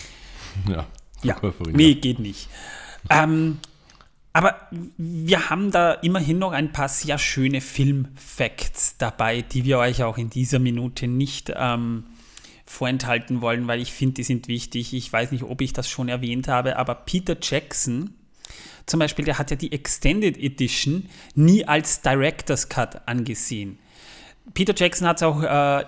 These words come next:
Speaker 2: im, im, im Werbevideo damals schon auf der ersten D V D mit der Kinofassung angekündigt. Er war halt immer ein Fan von diesen Special Edition D V Ds,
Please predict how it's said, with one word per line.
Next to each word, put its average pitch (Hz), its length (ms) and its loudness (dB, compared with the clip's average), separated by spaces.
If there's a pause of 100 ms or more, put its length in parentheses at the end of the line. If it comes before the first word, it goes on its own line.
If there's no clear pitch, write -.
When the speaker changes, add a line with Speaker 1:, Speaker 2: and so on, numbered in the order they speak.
Speaker 2:
im, 165 400 -2
im, 160 200 0
im 151 180 2
Werbevideo 143 560 0
damals 139 460 -4
schon 156 100 -8
auf - 120 -8
der 127 120 -4
ersten 143 360 -4
D 135 120 0
V 123 160 -4
D 151 400 -2 (320)
mit 135 140 -8
der 127 80 2
Kinofassung 139 640 0
angekündigt. 143 840 -4
Er 143 140 0 (140)
war 120 180 2
halt 147 120 -4
immer 165 180 0
ein 135 140 -4
Fan 139 320 -6
von 143 320 -2
diesen 143 220 0
Special 131 480 -2
Edition 131 480 -2
D 120 140 -4
V 113 220 -4
Ds, 120 420 -4